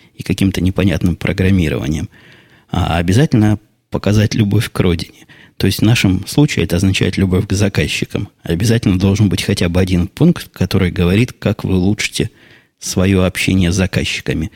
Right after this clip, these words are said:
Мне эта директива сверху пришла, моему начальству с его начальства, и, в общем, лавиной так она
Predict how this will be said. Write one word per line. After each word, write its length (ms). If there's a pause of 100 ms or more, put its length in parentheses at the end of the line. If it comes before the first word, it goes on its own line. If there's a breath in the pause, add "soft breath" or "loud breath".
(260 soft breath)
Мне 160
эта 140
директива 540
сверху 380
пришла, 460
моему 280
начальству 520
с 240
его 200
начальства, 580
и, 100
в 80
общем, 320
лавиной 440
так 260
она 240